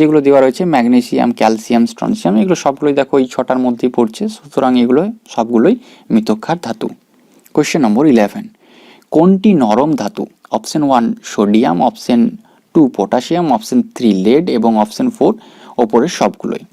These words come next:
তো এর সঠিক উত্তর ওপরের সবগুলোই, সবগুলোই যেখানে পটাশিয়াম, সোডিয়াম এবং লেড তিনটি নরম ধাতু। কোশ্চেন নম্বর টুয়েলভ,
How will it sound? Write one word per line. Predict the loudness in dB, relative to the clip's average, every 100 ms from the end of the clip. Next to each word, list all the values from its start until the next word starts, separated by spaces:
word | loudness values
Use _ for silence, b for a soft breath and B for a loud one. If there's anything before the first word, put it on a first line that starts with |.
| _ -12 -2
তো | 2
এর | 2
সঠিক | 0 -4 0
উত্তর | -2 0 -2 -4 -8
ওপরের | -4 0 -2 -2
সবগুলোই, | -6 -4 -4 -6 -4
সবগুলোই | -2 -2 2 2 2
যেখানে | 0 2 0 0
পটাশিয়াম, | -2 -2 -2 -4 -4 B B B B B B -10
সোডিয়াম | -4 0 2 2
এবং | 2 4 4
লেড | 2 0
তিনটি | -2 0 0 0
নরম | 0 0 -4
ধাতু। | -8 -8 -10 _ _ _ _ b b b b b
কোশ্চেন | -4 -2 2 2
নম্বর | 0 -2
টুয়েলভ, | 2 2 0